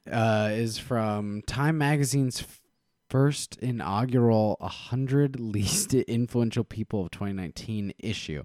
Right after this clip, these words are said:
Now, I think at first that maybe has a negative connotation.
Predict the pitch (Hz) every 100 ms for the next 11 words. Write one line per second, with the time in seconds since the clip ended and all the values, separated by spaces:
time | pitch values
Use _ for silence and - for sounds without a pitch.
0 | - - - - - _ 131 123 120 117
1 | 113 117 - - 123 151 180 - - 123
2 | - _ - 131 131 - 117 104 107 101
3 | 104 104 101 90 87 85 82 98 71 62
4 | - - - -